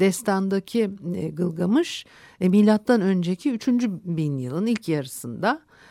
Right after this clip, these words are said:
Mezopotamya'nın güneyindeki Uruk, e, şehrinde hüküm sürmüş. E, Gılgamış'ın,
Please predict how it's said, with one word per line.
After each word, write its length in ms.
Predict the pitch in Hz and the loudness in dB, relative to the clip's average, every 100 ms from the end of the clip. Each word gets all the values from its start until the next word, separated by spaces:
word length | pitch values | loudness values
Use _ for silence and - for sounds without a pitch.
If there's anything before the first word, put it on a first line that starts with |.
| - - | -10 2
Mezopotamya'nın 1000 | 226 220 220 208 196 180 170 147 196 202 | 4 6 2 0 -2 -2 -2 -2 -2 0
güneyindeki 760 | 208 196 190 175 165 175 247 | 2 2 2 0 -2 -2 -2
Uruk, 580 | - 240 214 - - - | 2 4 4 0 -20 -14
e, 260 | - 139 95 | -8 -8 -8
şehrinde 680 | - 127 127 131 131 120 117 _ 151 | -8 -8 -8 -10 -8 -8 -10 _ -12
hüküm 300 | - 123 123 | -10 -10 -10
sürmüş. 520 | - 104 98 - - _ _ - - - - | -10 -10 -10 -18 -20 _ _ -20 -20 -20 -8
E, 840 | 160 156 151 143 139 147 143 117 - - - | -4 -2 -2 -4 -4 -4 -6 -8 -12 -12 -8
Gılgamış'ın, 880 | 165 202 196 254 262 - 254 294 262 | 4 4 8 6 6 2 0 0 -6